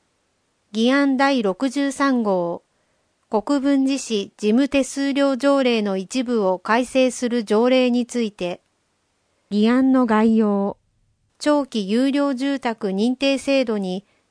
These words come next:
新たな認定対象、建築行為を伴わない既存住宅が追加されるため、事務手数料を徴収する事項の追加など。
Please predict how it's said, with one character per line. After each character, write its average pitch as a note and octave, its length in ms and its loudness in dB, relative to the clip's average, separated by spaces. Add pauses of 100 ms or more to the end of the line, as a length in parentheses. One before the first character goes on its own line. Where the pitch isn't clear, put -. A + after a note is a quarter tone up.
新 C#4 240 2
た B3 160 -2
な G3 120 -2
認 A3 260 -2
定 B3+ 240 0
対 A#3+ 240 0
象、 E3+ 440 -6 (520)
建 C4+ 200 0
築 - 280 -10
行 C#4+ 280 0
為 A#3+ 140 -2
を G3+ 80 0
伴 A#3+ 440 -2
わ A#3+ 120 0
な G#3 160 -2
い F3 160 -6
既 - 100 -16
存 B3 220 0
住 A#3 240 -2
宅 F3 400 -8 (420)
が G#3+ 200 -2
追 A#3+ 240 -6
加 B3 120 -6
さ A#3 140 -4
れ A3 140 -2
る A3+ 100 -2
た G#3 160 -6
め、 G3+ 300 -6 (680)
事 G#3+ 100 -2
務 C4 180 2
手 C#4+ 120 0
数 D4 280 -4
料 A3 280 2
を F#3 120 -4
徴 B3 240 -4
収 B3 240 -4
す B3 160 -8
る A#3 160 -2
事 A#3 160 -8
項 A3+ 260 0
の F3 200 -6
追 A3 260 -6
加 A3 160 -4
な G#3 120 -4
ど。 F3 220 -10